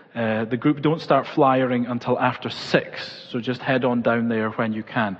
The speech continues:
If you're able to go and you're keen to go, could you either get in touch with Sally, or could you speak to me after the service, just so we can let the organisers know, uh, what sort of numbers to expect? Uh, so, to our message tonight.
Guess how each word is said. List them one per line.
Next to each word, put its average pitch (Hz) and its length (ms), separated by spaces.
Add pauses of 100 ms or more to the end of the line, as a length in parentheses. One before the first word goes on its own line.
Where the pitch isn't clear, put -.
(240)
If 123 100
you're 143 160
able 185 200
to 196 100
go 180 320
and 120 280
you're 127 100
keen 220 320
to - 100
go, 120 280
could 160 320
you 156 280
either 165 500 (560)
get 143 140
in 143 100
touch - 260
with 127 140
Sally, 175 480 (460)
or 123 100
could 120 180
you 117 60
speak 127 280
to 135 100
me 131 160
after 127 260
the 110 120
service, 104 400
just - 200
so - 80
we 120 120
can 120 120
let 110 180
the 113 100
organisers 107 640
know, 101 300 (460)
uh, 101 120
what 101 240
sort 101 240
of 98 100
numbers 98 360
to - 140
expect? - 560 (1300)
Uh, 113 240
so, 151 360
to 185 480
our 143 260
message 151 460
tonight. 147 460